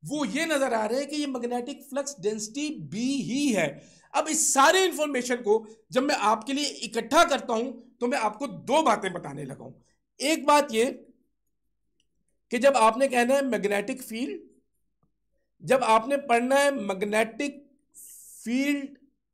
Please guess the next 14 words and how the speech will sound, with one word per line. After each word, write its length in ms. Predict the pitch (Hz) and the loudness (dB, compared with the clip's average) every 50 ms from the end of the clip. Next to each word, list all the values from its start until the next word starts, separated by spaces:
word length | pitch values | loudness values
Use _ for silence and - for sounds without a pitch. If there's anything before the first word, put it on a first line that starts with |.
| _ _ _ _ _ _ _ _ _ | _ _ _ _ _ _ _ _ _
इट्स 240 | 220 220 - - - | -6 -6 -6 -10 -6
इंटेंसिटी, 840 | - 240 233 233 - - 196 196 208 - - 269 269 269 311 320 320 311 - - - _ _ _ _ _ _ _ _ _ _ _ _ _ _ _ _ _ _ _ _ _ _ _ _ _ _ _ _ _ _ _ _ _ _ _ _ _ _ _ _ _ _ _ _ _ _ _ _ _ _ _ _ _ _ _ 151 | -4 -4 -4 -4 -4 -4 -2 -2 -2 -2 -4 -4 -2 0 0 0 0 0 -4 -12 -18 _ _ _ _ _ _ _ _ _ _ _ _ _ _ _ _ _ _ _ _ _ _ _ _ _ _ _ _ _ _ _ _ _ _ _ _ _ _ _ _ _ _ _ _ _ _ _ _ _ _ _ _ _ _ _ 0
जब 180 | 139 262 269 | 2 2 4
आपने 320 | 247 226 233 233 269 285 277 | 6 4 4 4 4 -2 -2
कहना 360 | - 247 233 240 247 277 285 | 2 2 2 2 2 2 2
है 240 | 277 285 294 277 269 | 4 4 2 2 0
मैग्नेटिक 1080 | 208 214 190 180 196 202 202 202 214 233 233 233 - - - 294 294 - - - _ _ _ _ _ _ _ _ _ _ _ _ _ - - - - - | -2 -4 -2 -2 -4 -4 -2 0 0 0 0 -2 -6 -4 -4 -4 -4 -6 -12 -20 _ _ _ _ _ _ _ _ _ _ _ _ _ -20 -20 -20 -14 -6
फील्ड 520 | 220 240 262 277 285 285 285 285 277 - - _ _ _ _ _ _ - | -4 -2 -2 -2 -2 -2 -2 -4 -6 -12 -20 _ _ _ _ _ _ -10
स्ट्रेंथ, 680 | - - - _ _ _ 233 262 285 311 311 302 - - - - _ _ _ _ _ _ _ _ _ _ _ _ _ _ _ _ _ _ _ _ _ _ _ _ _ _ _ _ _ _ _ _ _ _ _ _ _ _ _ _ _ _ _ _ _ _ _ _ _ | -8 -8 -10 _ _ _ 4 4 6 6 4 0 -6 -12 -20 -20 _ _ _ _ _ _ _ _ _ _ _ _ _ _ _ _ _ _ _ _ _ _ _ _ _ _ _ _ _ _ _ _ _ _ _ _ _ _ _ _ _ _ _ _ _ _ _ _ _
जब 160 | 147 180 233 | -4 -2 0
आपने 340 | 220 220 220 240 240 269 285 | 4 6 4 4 4 2 -2
कहना 380 | 277 - 254 247 254 262 285 277 | 2 4 4 4 4 4 4 4
है 200 | 269 285 285 277 | 4 4 2 0
मैग्नेटिक 960 | 214 208 202 190 180 208 202 202 220 233 233 - - - 330 330 - - | 0 -2 -2 -2 -2 -4 -2 2 2 0 0 0 -4 -2 -2 -2 -2 -6